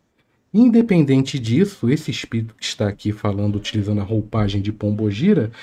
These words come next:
é um espírito que tem acesso a coisas e conhecimentos e tecnologias que nós nem sonhamos. Só que isso é difícil da pessoa assimilar quando ouve a sen-, a senhora falar.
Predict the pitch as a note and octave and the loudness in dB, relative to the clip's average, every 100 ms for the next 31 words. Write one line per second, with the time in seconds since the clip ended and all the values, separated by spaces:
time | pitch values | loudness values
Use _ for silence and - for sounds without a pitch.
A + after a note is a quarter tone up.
0 | - - - A3 A#3 - D#3+ F#3+ - _ | -20 -10 2 4 4 2 0 0 -8 _
1 | F#3 F3+ - - A#2+ - E3+ - A#2+ C#3+ | 0 2 0 -4 -4 -4 -10 -4 -2 -2
2 | D3 - C3 A#2+ - G#2+ A#2+ A#2 A#2+ B2 | -4 -4 -4 -4 -2 -2 -2 -6 -4 -2
3 | A#2+ B2+ A#2 G2 B2 D#3+ - E3+ C#3 C#3 | -2 -2 0 0 -2 -2 0 2 2 0
4 | F#3+ B3+ A#3 D#3+ D3 F2 - - _ _ | 0 2 2 2 0 -6 -12 -20 _ _
5 | _ _ _ - E3+ A3 G3+ F#3+ G3+ A#3 | _ _ _ -4 2 4 4 2 2 0
6 | A3+ - G#3+ A3 E3 - A#2+ - C3 A#2+ | 0 0 -2 0 -2 -2 -2 0 0 0
7 | A#2 - - E3 - F#3+ D#3+ C3+ C#3+ F3+ | -6 -10 -2 -2 2 2 4 2 0 -2
8 | E3 C#3 C3 A#2 B2+ A2 A2 G#2+ A2+ G#2+ | 2 2 2 -2 -2 0 0 -2 -2 0
9 | G2+ - F#2+ F#2 F#2+ | -2 -4 -8 -8 -12